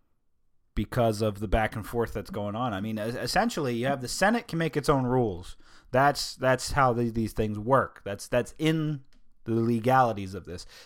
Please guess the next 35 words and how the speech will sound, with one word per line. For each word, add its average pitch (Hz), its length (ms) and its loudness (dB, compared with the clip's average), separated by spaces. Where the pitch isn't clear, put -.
The 98 80 -8
Senate 127 340 -2
makes 117 240 -4
the 113 100 -4
rules. 104 360 -2
The 87 80 -10
Senate's 101 380 -8
Republican 87 520 -8
controlled. 143 480 0
None 123 180 4
of 123 80 4
this 117 160 0
is 117 100 -6
surprising 113 520 -2
to - 240 -8
anybody. 117 560 -2
Anybody 156 380 2
that's 123 200 0
trying 139 240 4
to 120 80 -2
spin 185 360 2
this 135 180 -2
as 117 140 0
surprising 110 840 4
is 113 280 -6
going 127 300 4
about 107 220 2
it 101 60 -10
the 104 80 -6
wrong 98 180 -2
way 80 160 -6
because 87 240 -8
it's 85 100 -10
not 85 160 -6
surprising. - 400 -6